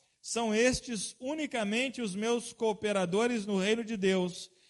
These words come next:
e para mim tem sido consolação. Saúda-vos Epáfras, que é dos vossos servos, que é dos vossos servos de Cristo, combatendo sempre por vós em orações, para que vos conserveis firmes,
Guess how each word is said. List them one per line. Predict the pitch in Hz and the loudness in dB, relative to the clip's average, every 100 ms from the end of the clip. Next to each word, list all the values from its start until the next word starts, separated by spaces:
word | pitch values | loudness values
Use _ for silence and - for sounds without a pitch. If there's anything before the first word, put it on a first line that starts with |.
| - | -4
e | 185 | -2
para | 226 226 | 2 2
mim | 208 226 | 2 -2
tem | 247 226 | -4 -4
sido | 180 - 208 220 202 | -4 -4 -2 -2 -2
consolação. | 208 - 285 277 - 240 202 190 160 135 120 - _ _ _ _ _ | -6 -4 -2 -2 -2 0 2 2 0 -4 -6 -18 _ _ _ _ _
Saúda-vos | - 190 214 269 285 247 196 196 | -8 2 6 6 6 4 4 2
Epáfras, | 214 196 226 262 247 - 135 110 - - _ _ _ _ | 2 0 2 2 2 -2 -10 -10 -16 -20 _ _ _ _
que | 185 196 | 2 4
é | 240 | 4
dos | 240 220 160 | 2 0 2
vossos | 196 220 - 185 - | 4 4 4 -2 -2
servos, | 175 196 226 247 262 240 - _ _ | 2 4 4 2 -2 -8 -12 _ _
que | - 185 | 0 4
é | 220 | 4
dos | 220 185 | 4 0
vossos | 147 151 180 220 - 226 - | 2 4 6 4 -2 -10 -2
servos | 185 214 202 180 | 4 4 4 0
de | 165 | -2
Cristo, | - 185 240 233 277 - _ _ | -4 -2 -2 -4 -10 -18 _ _
combatendo | - 226 220 202 240 233 | -4 2 2 2 0 -2
sempre | - 240 285 294 247 | -2 0 0 0 -4
por | 233 180 | 0 2
vós | 175 226 247 | 4 2 2
em | 226 | 0
orações, | 208 190 156 - 165 208 262 - - _ - - | 2 2 0 -2 0 0 -2 -8 -16 _ -20 -2
para | 202 240 | 0 2
que | 240 | 0
vos | 220 226 | -2 -2
conserveis | - 254 - 226 196 240 220 | -2 -4 0 2 2 2 0
firmes, | - 233 254 269 220 135 - | -6 -4 0 2 0 -4 -8